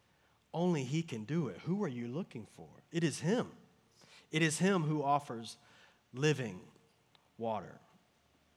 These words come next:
It will be the thing that destroys your relationship when you bring emptiness into it. And so already when you start at desperation, you're starting on an awful foundation. A foundation that I know you do not want. Number two,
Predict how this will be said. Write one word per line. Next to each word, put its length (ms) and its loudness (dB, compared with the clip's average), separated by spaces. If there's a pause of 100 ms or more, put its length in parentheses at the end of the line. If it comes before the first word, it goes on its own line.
(120)
It 160 4
will 100 0
be 140 2
the 140 0
thing 320 0
that 180 -2
destroys 720 -6
your 100 -8
relationship 800 -10
when 140 -12
you 140 -8
bring 280 -10
emptiness 640 -12
into 300 -14
it. 180 -16 (960)
And 80 2
so 200 4
already 600 8
when 160 -2
you 80 0
start 340 2
at 220 0
desperation, 840 2
you're 100 -4
starting 600 2
on 200 -8
an 140 -6 (100)
awful 460 -2
foundation. 920 -8 (1200)
A 60 -10
foundation 520 0
that 100 -2
I 60 2
know 240 -2
you 180 -6
do 180 -8
not 240 -8
want. 280 -14
Number 180 -2
two, 300 0